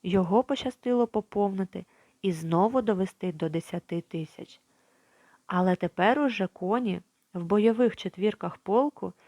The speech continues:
не були дібрані так суворо за мастю, і Дар'явауш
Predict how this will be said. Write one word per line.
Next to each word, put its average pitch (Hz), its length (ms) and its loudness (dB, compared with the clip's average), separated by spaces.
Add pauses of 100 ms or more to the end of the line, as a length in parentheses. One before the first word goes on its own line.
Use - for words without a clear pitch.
(240)
не 208 140 0
були 285 380 2
дібрані 185 580 0
так 190 300 -2
суворо 185 600 -2
за 202 160 -4
мастю, 208 600 0 (460)
і 190 140 0
Дар'явауш 170 920 2